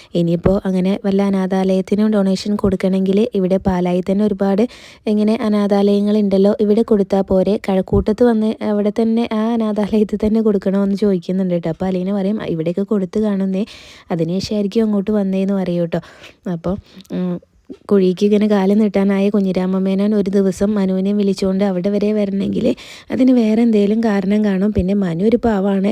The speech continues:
അവന് മറ്റുള്ളവരുടെ ജീവിതത്തിലേക്ക് ഇങ്ങനെ ഒളിഞ്ഞു നോക്കി ഇങ്ങനെ, ഏഹ്, അതിങ്ങനെ ഇത് എടുത്ത് ചികഞ്ഞെടുക്കാനുള്ള കഴിവൊന്നും അവനില്ല, അവനൊരു പാവാണ് എന്ന് പറയൂ ട്ടോ. അപ്പോൾ കുഴിയിലേക്ക് കാല് നീട്ടാറായ കുഞ്ഞിരാമ മേനോൻ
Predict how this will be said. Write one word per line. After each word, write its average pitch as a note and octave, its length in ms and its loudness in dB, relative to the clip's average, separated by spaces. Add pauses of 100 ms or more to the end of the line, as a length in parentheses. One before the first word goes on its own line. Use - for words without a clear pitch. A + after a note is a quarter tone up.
(120)
അവന് G3 260 0
മറ്റുള്ളവരുടെ G3+ 600 0
ജീവിതത്തിലേക്ക് G3 680 0
ഇങ്ങനെ G#3 240 0 (380)
ഒളിഞ്ഞു A3+ 280 4
നോക്കി G#3+ 300 0
ഇങ്ങനെ, G#3+ 280 2 (380)
ഏഹ്, G#3+ 300 0
അതിങ്ങനെ A3+ 480 2
ഇത് A3 220 0
എടുത്ത് G#3 360 2 (200)
ചികഞ്ഞെടുക്കാനുള്ള G#3+ 1000 2
കഴിവൊന്നും G3+ 420 2
അവനില്ല, F#3+ 420 0
അവനൊരു G3 400 -2
പാവാണ് G3+ 460 0
എന്ന് F#3+ 160 0
പറയൂ F#3 280 0
ട്ടോ. F3 100 -4
അപ്പോൾ F3 200 -2
കുഴിയിലേക്ക് F3+ 560 0
കാല് G3+ 280 0
നീട്ടാറായ G#3 640 0
കുഞ്ഞിരാമ G3 520 -2
മേനോൻ G3 320 -2